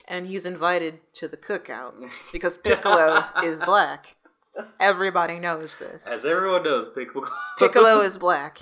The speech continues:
Speaker 1: It's canon.
Speaker 2: Is black.
Speaker 1: Akira, I will come for Akira Toriyama.
Speaker 2: <laughs>
Speaker 1: And, eh, like, if he tries to fight me on that, I'll be like, "No.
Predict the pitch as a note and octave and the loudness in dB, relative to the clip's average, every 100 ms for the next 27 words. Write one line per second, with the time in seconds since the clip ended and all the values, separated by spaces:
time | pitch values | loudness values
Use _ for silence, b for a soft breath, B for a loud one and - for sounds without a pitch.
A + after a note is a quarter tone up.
0 | - D#3 - G3 F#3 D#3 E3 - B A3 | -12 -10 -8 -6 -4 -6 -12 -16 B -10
1 | A3+ A3 B - - G#3+ A#3 C4 B3+ G3 | -10 -12 B -12 0 2 4 6 6 8
2 | A3 B3+ C#4 - B3+ B3+ A#3+ G#3 G3+ A3+ | 8 8 6 6 4 6 6 6 6 6
3 | G#3 G#3 G3 F#3 F3 F3+ F3 D#3 E3 G#3 | 6 4 4 6 6 6 6 2 4 6
4 | - G#3 - G3 - F3 G#3 G3+ - F#3+ | 8 6 8 4 4 4 4 2 -6 -8
5 | F#3+ G3+ G3+ F#3+ G#3 G3+ A#3+ A3+ G#3+ A3 | 0 6 6 6 2 0 -2 4 4 4
6 | G3+ F#3 G3 A3+ A3+ A#3+ F#3 G3 G3+ - | 4 4 6 4 4 6 6 4 2 0
7 | G3+ G#3+ E3+ D#3+ F3 | 4 6 6 2 -8